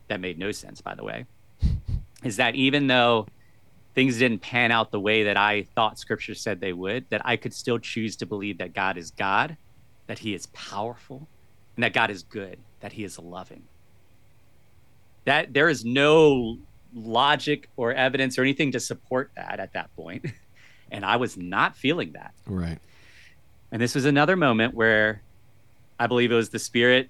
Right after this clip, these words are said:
Speaker 1: like, being present in that moment. I chose the latter. <laughs> I chose to choose to believe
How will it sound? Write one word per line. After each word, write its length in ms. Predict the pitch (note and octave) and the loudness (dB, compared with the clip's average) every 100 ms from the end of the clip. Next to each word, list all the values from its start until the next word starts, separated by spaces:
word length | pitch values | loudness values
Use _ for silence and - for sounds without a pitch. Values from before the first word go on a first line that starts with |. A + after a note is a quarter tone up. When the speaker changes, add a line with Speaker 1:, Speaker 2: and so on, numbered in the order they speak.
| - | -8
Speaker 1:
like, 380 | C3+ A#2+ G#2+ - - - - - - - - | -2 0 0 -6 -20 -20 -20 -20 -20 -20 -2
being 260 | A#2+ D#3 | 0 0
present 320 | C#3+ C3+ C3 B2 | 0 -2 0 -2
in 80 | |
that 160 | A#2+ A#2 | -2 -4
moment. 360 | G2+ D#2 D#2 - - - - - - - - - - - - - - - | -8 -14 -18 -20 -20 -20 -20 -20 -20 -20 -20 -20 -20 -20 -20 -20 -20 -6
I 80 | C3+ | -4
chose 380 | B2+ E3 D#3+ C#3 | 2 4 4 2
the 120 | C3+ | 0
latter. 400 | C3 B2+ - - - - - - - - F#2 - - | 2 0 -2 -12 -20 -20 -20 -20 -20 -20 -20 -12 -8
<laughs> 520 | B2+ - - - - | -8 -10 -20 -20 -4
I 80 | A#2 | -4
chose 440 | - C#3 C#3 C3+ - | 2 4 6 4 -2
to 160 | - | -8
choose 680 | A#2 - - F3+ G#3 F#3+ - | -6 -2 2 4 4 0 -4
to 140 | - | -6
believe 460 | G#2 F2+ E2 E2 | -6 -8 -8 -12